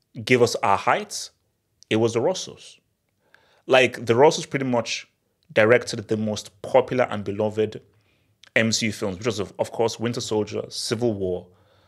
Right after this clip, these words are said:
Infinity War, and of course, Endgame. Those are the most beloved films, and the films that I think did the best financially. So they're like, "Oh, when, when Russos are back, Downey Junior is back, hey, we can say what's up." <sighs>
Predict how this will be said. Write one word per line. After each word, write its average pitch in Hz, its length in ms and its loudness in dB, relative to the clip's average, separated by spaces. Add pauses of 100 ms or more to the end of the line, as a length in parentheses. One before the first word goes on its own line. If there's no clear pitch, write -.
(280)
Infinity 110 500 -2
War, 95 340 -4
and 90 100 -14
of 85 80 -14
course, 90 240 -4
Endgame. 92 300 -8
Those 120 160 0
are 120 40 -2
the 110 60 0
most - 540 -6
beloved 101 540 -2
films, - 420 -10
and 101 100 -4
the 92 40 -8
films 110 160 -4
that 90 120 -4
I 92 60 -4
think 104 260 -8
did 95 220 -6
the 90 160 -8
best - 300 -6
financially. 95 480 -10 (360)
So - 120 -2
they're 120 100 6
like, 110 240 6
"Oh, 175 60 6
when, 90 180 -2
when 87 160 -14
Russos 107 300 -2
are 220 60 8
back, 247 360 4 (760)
Downey 120 160 0
Junior 214 160 2
is 190 100 2
back, 240 320 6
hey, 247 320 4
we 180 60 0
can 180 140 -2
say 208 100 0
what's 196 240 -2
up." - 200 -6 (1600)
<sighs> - 40 -20